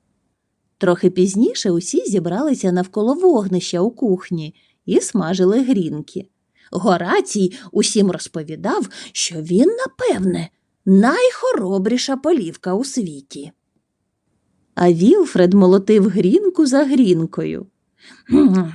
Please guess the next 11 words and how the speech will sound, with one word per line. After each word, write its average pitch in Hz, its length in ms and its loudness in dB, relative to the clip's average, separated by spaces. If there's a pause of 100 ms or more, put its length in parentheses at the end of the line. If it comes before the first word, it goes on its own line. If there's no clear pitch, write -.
(100)
найцікавіше 190 1000 0 (260)
у 226 100 0
всіх 214 320 -4
цих 185 200 -10
порятунках, — 196 1000 -4 (240)
сказав 180 520 -2
він, — 175 320 -2 (360)
що - 240 -4
вони 196 280 4
змушують 190 720 -2
тебе 202 320 -2